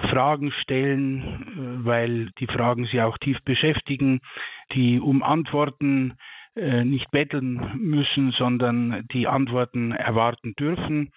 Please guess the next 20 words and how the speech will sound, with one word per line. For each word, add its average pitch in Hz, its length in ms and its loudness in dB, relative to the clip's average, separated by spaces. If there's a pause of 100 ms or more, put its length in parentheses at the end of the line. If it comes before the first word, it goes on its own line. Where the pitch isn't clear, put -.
(400)
Und, 120 360 -2
ähm, 117 640 0 (120)
um 120 260 2
eben 120 200 2
dieses, 117 280 0 (180)
äh, - 80 -2
Netzwerk 120 1120 0 (400)
über 127 340 -4
den 110 160 -2
Kirchturm 123 500 -2
hinaus, 113 420 0
wenn 120 120 -2
man 117 180 0
so 113 200 -2
will, 127 240 2
und 104 160 -4
auch 110 180 -4
über 113 180 0
Grenzen 120 440 0
hinaus 123 400 0